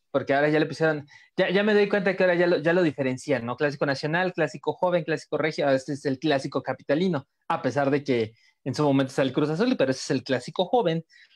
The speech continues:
Viene el América, el América Pumas, eh, es un partido importante para la gente, eh, un partido importante para los jugadores. Eh, y la otra estábamos discutiendo de por qué se le dice clásico, que si debería de considerarse un clásico.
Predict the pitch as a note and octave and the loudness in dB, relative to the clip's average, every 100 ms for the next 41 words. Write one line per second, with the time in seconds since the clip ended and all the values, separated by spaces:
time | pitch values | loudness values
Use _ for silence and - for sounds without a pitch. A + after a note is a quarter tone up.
0 | _ - F3+ F#3 F#3 F3+ F3+ F3+ E3+ D#3 | _ -2 2 2 2 2 2 0 0 0
1 | D3+ D3+ D#3+ F3+ F#3 F3 G#3 G3+ G#3 G3 | 0 0 0 0 0 0 2 4 2 0
2 | D#3+ D3+ D#3 F3+ E3+ D3+ F3 E3+ D#3+ D#3+ | 0 2 0 0 -2 0 0 2 0 -2
3 | - A3 B3+ B3+ - F3 D3 C#3+ F3 E3+ | -2 0 0 0 0 -2 -2 -4 -6 -4
4 | - F3+ F3 - C#3 C#3 C3+ D3 C#3+ C3 | 0 0 0 0 -2 -2 -4 -4 -4 -2
5 | C3 G#3 A#3 G3+ C#3+ - C#3 C3+ D3+ F#3+ | -2 0 0 0 -2 -2 0 2 2 0
6 | G3 - - - - _ _ F3+ F3+ F#3 | -4 -18 -20 -20 -20 _ _ 0 2 2
7 | F3 F#3+ F#3+ F#3+ - A3+ B3 A#3+ A#3+ A3 | 0 0 2 2 2 2 0 2 0 0
8 | G3 F3+ - G#3 G#3+ F#3+ E3+ D#3+ D3+ F3+ | -2 -6 -4 0 2 2 0 -2 -2 2
9 | F3+ F3 F3+ D#3 D3+ E3 D#3 E3+ E3+ E3+ | 2 2 0 0 -2 -4 -2 0 0 -4
10 | E3 - D3+ - D3+ C3+ C#3 C#3+ D3+ D#3 | -10 -12 -18 -4 0 2 2 2 2 0
11 | C#3+ C#3+ C3+ C#3 C#3 D#3+ - E3 D#3+ E3+ | -4 -4 -2 0 -2 -8 -4 -2 -2 -6
12 | - G3 | -4 -6